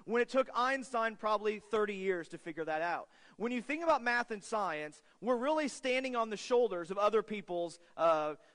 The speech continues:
uh, academic success. All right, I did not come up with any equation. And even in my generation,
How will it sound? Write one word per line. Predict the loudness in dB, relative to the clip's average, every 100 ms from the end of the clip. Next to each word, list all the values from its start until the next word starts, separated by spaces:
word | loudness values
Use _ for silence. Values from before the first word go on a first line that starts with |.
| -8
uh, | -6 -2
academic | -2 -2 -2 -2 -4
success. | -10 -8 -4 -4 -6 -18 -20 _ _
All | -2 0
right, | 2
I | 2 2
did | 2
not | 0 0
come | -2
up | -2
with | -4 -4
any | -2 0
equation. | 0 0 0 -2 -8 -8
And | -4
even | -2 0
in | 0
my | 0 0
generation, | 0 -4 -2 -2 -2 -6 -8